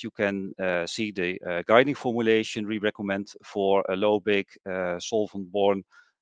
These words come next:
uh, clear coat in, uh, in automotive O E M. Um,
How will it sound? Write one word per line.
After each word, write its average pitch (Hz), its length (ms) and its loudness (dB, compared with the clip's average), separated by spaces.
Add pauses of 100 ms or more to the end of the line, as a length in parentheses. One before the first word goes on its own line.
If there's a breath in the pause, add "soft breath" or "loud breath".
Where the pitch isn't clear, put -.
(180)
uh, 92 420 -4
clear 160 200 2
coat 156 360 4 (140)
in, 117 400 -2 (100)
uh, 110 220 -2
in 120 140 -4
automotive 110 540 -4
O 101 180 0
E 95 100 2
M. 104 220 0 (580 soft breath)
Um, 123 400 8